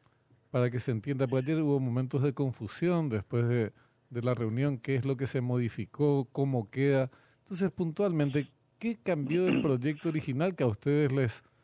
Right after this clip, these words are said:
causaba mucho malestar y que fue motivo de cuestionamientos y reclamos al gobierno? ¿Y cómo <coughs> queda este proyecto del, eh,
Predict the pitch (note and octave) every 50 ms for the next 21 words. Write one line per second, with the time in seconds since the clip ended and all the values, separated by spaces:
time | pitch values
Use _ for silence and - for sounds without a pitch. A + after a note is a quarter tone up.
0 | _ _ _ - - B2+ B2 A2 - D3 C#3+ C#3+ C#3 B2+ C3 C3 B2+ - - C#3+
1 | C#3 B2+ A#2+ B2 B2 A2+ G#2+ - - G#3 A#3 G#3+ F3+ C#3+ A#2+ A2 G2+ - - G#2+
2 | - - C#3 C3+ C3 B2+ B2 A#2 G2 - C3+ C#3 C#3 C3+ C3 B2 A#2+ G#2+ - -
3 | A2+ - - A#2+ A#2 A2+ B2+ D3 C#3+ D#3 C#3 D3 D3+ D3 D3+ A#2+ - C#3+ C3+ C3+
4 | C#3 D3 D3 - - _ _ _ _ _ _ _ _ _ - D3 D#3+ D#3 D#3 C#3
5 | C#3+ D#3 D#3+ F3+ F#3+ F#3 - F#3 D3 - _ - G#3 A3 G3 F#3 F3 - - -
6 | D3 D3+ D3+ C#3+ D3 D3 B2+ - - C3+ C3 A#2 - D3+ B2+ C3 C#3 B2 A2 A2
7 | C3 B2+ A#2 A#2+ - D3 C#3 C3+ C3 - D#3 B2+ A2+ A#2+ A#2 A#2+ A#2 A2+ A2 G#2
8 | G2 F#2 - _ _ _ _ _ _ _ _ _ _ _ _ - F#3+ C3 B2 A#2
9 | G#2+ G#2 G2